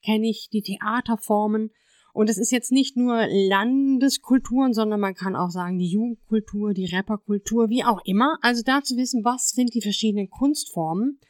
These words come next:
und dann sich zu überlegen, in welcher Art und Weise benutzen wir als Gemeinde, als Kirche denn diese Formen überhaupt, um Theologie zu vermitteln?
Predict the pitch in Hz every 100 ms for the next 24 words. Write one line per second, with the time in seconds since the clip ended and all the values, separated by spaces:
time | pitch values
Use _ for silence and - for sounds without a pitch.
0 | _ - - 226 208 175 233 262 - -
1 | 202 180 165 180 233 - 180 170 165 175
2 | 214 - 175 175 202 202 175 160 175 190
3 | 190 196 196 254 - 269 196 208 - 196
4 | - 190 170 170 190 226 220 180 - -
5 | 196 226 240 208 196 196 185 180 185 180
6 | 185 180 170 175 - 180 175 165 170 -
7 | 196 180 180 180 175 170 180 175 - -
8 | 175 196 208 311 233 156 -